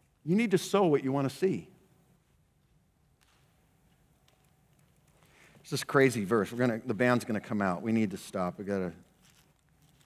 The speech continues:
a lot more we can get to next weekend if you want. Judges. You wanna just turn there for a second? Let me show you one verse in Judges. 'Cause it's not just, oh,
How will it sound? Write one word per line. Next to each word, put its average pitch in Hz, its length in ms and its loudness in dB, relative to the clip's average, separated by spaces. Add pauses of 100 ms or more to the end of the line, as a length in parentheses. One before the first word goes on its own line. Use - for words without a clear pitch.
(1200)
a - 20 -14
lot 101 200 0
more 101 180 -4
we 92 100 -4
can 92 80 -6
get 90 200 -4
to 104 120 -8
next 90 300 -8
weekend 95 320 -8
if - 120 -16
you 87 80 -12
want. 87 300 -6 (760)
Judges. 98 540 -2 (480)
You 135 140 -6
wanna 147 160 0
just 127 240 -8
turn 131 200 -2
there 127 120 -2
for 120 160 -6
a 110 60 -6
second? 120 340 -6
Let 135 80 -4
me 165 80 2
show - 140 -4
you 127 140 2
one 113 200 0
verse 98 320 -6
in 92 100 -8
Judges. 87 600 -10 (1040)
'Cause 135 140 -8
it's 143 180 -6
not 165 180 4
just, - 300 -2 (180)
oh, 113 320 2